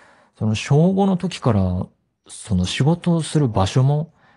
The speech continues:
で、仕事仲間っていうか、その職場の人も変わんないんですよね。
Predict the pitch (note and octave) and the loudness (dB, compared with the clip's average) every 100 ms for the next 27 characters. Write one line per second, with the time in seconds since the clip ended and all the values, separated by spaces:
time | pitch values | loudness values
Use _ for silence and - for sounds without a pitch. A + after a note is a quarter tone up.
0 | _ _ _ _ _ G#2+ G2 F#2+ F#2 F#2+ | _ _ _ _ _ -4 0 0 0 -4
1 | - - - - B2+ C#3 C3+ C3 B2+ C3+ | -6 -8 -8 -2 0 0 0 2 2 2
2 | A2 G2 - G2 G2 - - - - _ | 0 0 -4 -4 -4 -4 -8 -8 -12 _
3 | _ - G#2 F#2+ G#2 A#2+ D3+ D3+ C3+ C#3 | _ -4 -2 0 2 2 2 2 2 2
4 | G#2+ F#2 - D3 E3+ E3 C3+ F#2+ - - | 0 0 0 2 4 4 4 2 -2 -8
5 | - - | -6 -6